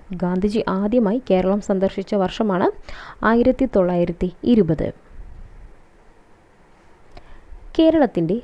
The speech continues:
സാംസ്കാരിക തലസ്ഥാനം ഏത്? കേരളത്തിൻ്റെ സാംസ്കാരിക തലസ്ഥാനം ഏതാണ്? ഉത്തരം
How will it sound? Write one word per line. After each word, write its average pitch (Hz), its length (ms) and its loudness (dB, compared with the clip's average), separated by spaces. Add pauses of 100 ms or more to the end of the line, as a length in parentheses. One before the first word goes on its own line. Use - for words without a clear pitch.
(180)
സാംസ്കാരിക 240 600 4 (140)
തലസ്ഥാനം 185 540 0 (140)
ഏത്? 147 180 0 (840)
കേരളത്തിൻ്റെ 185 600 4 (600)
സാംസ്കാരിക 226 720 2 (240)
തലസ്ഥാനം 240 680 0
ഏതാണ്? 175 280 -2 (1800)
ഉത്തരം 220 240 2